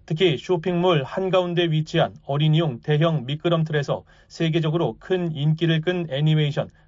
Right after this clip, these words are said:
바다 탐험대 옥토넛의 캐릭터들이 크게 그려져 있는 모습이 포착돼 무단 사용 가능성이 제기됐었습니다.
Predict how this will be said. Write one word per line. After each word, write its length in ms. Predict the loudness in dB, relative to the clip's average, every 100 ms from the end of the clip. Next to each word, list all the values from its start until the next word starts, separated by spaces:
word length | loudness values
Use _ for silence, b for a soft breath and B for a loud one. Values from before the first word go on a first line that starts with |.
| -6
바다 300 | 0 2 2
탐험대 600 | 0 -2 0 2 2 0
옥토넛의 720 | -2 -6 -4 0 0 2 -2
캐릭터들이 680 | -4 -6 -4 -2 -2 -2 -6 -12
크게 400 | -12 -4 0 0
그려져 440 | -2 -2 0 2 2
있는 220 | 2 0
모습이 420 | -4 -4 -4 -4
포착돼 520 | -4 -6 -6 -6 -8 b b b
무단 320 | -2 0 0
사용 300 | 0 0 0
가능성이 680 | 2 2 2 0 -4 -4 -6
제기됐었습니다. 880 | -4 -4 -4 -8 -10 -16 -18 -18 -20